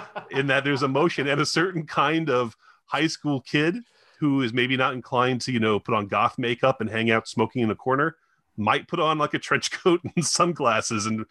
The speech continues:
Speaker 2: be the heroic bloodshed guy <laughs> of their class.
Speaker 1: Yes,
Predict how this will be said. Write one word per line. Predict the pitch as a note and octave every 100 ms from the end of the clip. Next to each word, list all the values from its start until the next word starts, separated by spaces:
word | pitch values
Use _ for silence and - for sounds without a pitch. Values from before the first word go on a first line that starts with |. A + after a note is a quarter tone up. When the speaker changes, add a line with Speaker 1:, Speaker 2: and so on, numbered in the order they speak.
| _ _ -
Speaker 2:
be | G#2+ B2 B2+
the | A#2+
heroic | - A2+ C3 -
bloodshed | A#2+ B2+ - G2+ G2+
guy | A2 -
<laughs> | E3 -
of | F#3+ -
their | - D3+
class. | - - B2 - - - - -
Speaker 1:
Yes, | C#3+ E3+ F3+ B2+ -